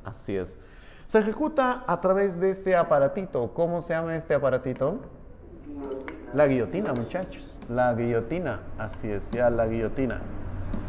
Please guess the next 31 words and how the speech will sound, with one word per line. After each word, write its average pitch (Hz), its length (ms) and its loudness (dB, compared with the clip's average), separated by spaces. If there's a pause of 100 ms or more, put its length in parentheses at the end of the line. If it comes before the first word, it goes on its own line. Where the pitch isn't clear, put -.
(480)
¿Quién 269 200 10
inventa 262 480 10
la 233 140 8
guillotina? 220 480 6
Eso 247 160 2
no 247 120 2
se 208 120 -2
sabe, 151 300 6 (300)
no 175 260 2
se 196 120 -4
sabe 180 480 2
quién 185 220 2
inventa 165 600 4
la 151 120 6
guillotina, 139 640 0 (280)
pero 160 480 4
el 170 320 2
impulsor, 185 1300 4 (140)
el 151 200 2
impulsor 151 760 2
en 143 200 2
la 139 100 4
Revolución 147 640 2
Francesa, 147 720 4
aquel 170 280 4
que 170 120 6
decía, 156 360 6
"Usemos 175 640 4
esto, 185 320 4
usemos 190 420 -2
esto", 185 440 4